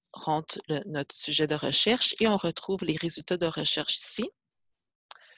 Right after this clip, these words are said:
On peut regarder, il y a cent trente-neuf résultats de recherche, donc c'est quand même intéressant. On peut regarder s'il y a un livre qui nous intéresse.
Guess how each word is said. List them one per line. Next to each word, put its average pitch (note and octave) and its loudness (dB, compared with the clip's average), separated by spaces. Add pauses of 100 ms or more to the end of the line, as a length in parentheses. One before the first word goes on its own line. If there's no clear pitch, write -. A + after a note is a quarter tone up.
(920)
On D3+ -6
peut F#3 2
regarder, E3 2
il F#3 0
y F3 6
a D#3+ 6
cent G#3+ 2
trente-neuf F3 0
résultats E3 -4
de E3 -4
recherche, - 2
donc G3 0
c'est - 2
quand D#3+ -2
même F#3+ 0
intéressant. E3+ 0
On A3 -6
peut F3 0
regarder E3 2
s'il - -10
y - -2
a D3+ -2
un D3 -2
livre D#3 -4
qui - -12
nous D3 -6
intéresse. - -6